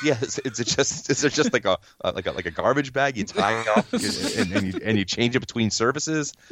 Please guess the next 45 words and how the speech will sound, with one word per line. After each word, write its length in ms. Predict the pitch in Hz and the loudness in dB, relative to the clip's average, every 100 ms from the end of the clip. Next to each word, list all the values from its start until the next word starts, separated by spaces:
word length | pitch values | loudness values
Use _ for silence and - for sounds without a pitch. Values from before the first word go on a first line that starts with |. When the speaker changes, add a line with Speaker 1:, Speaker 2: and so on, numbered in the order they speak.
| - - | -12 0
Speaker 1:
Uh, 300 | 104 92 - | 2 2 0
like, 160 | 110 - - | -2 -2 -2
how 140 | - | 2
does, 200 | 165 139 | 2 0
how 140 | - 151 | -2 0
does 160 | 151 | 2
all 160 | 139 131 | 2 2
that 200 | 123 117 | 2 0
work? 280 | 135 165 - - | 0 0 -2 -8
And 160 | 113 110 | -6 -4
then, 220 | 110 110 - - - | -2 -4 -8 -16 -10
you 80 | - | 0
know, 80 | 139 | 0
the 60 | 135 | 2
same 180 | 165 | -2
thing 160 | 151 147 | -2 -2
with, 100 | 135 110 | 0 0
with, 200 | 120 120 | -2 -4
with 180 | 107 107 | -10 -2
the 80 | 117 | 0
other 160 | 139 | 0
things. 240 | - 92 98 | 0 -2 -2
You 80 | |
know, 80 | 95 | -4
people 240 | 87 104 98 | -4 -4 -2
are 40 | |
getting 180 | 95 - | -2 -2
shot. 260 | - 78 | -2 -2
There's 140 | 85 82 | -2 -6
holes 300 | 76 82 82 | -6 -4 -4
in 80 | 76 | -4
people. 280 | 82 78 | -2 -2
There's 320 | 78 76 73 - - - _ | -2 -2 -4 -8 -20 -20 _
people 220 | - 92 85 | 0 4 4
are 40 | |
losing 280 | 87 87 78 | 4 4 4
arms 440 | 82 82 82 80 | 4 4 4 0
or, 340 | - 80 76 - | -4 -6 -6 -4
or, 180 | 73 76 67 | -2 -2 -2
or, 220 | 71 69 | -2 -2
or 140 | 78 80 | 0 2
all 60 | |
that. 220 | 85 92 | 4 2
And 60 | |
then, 100 | 85 | 2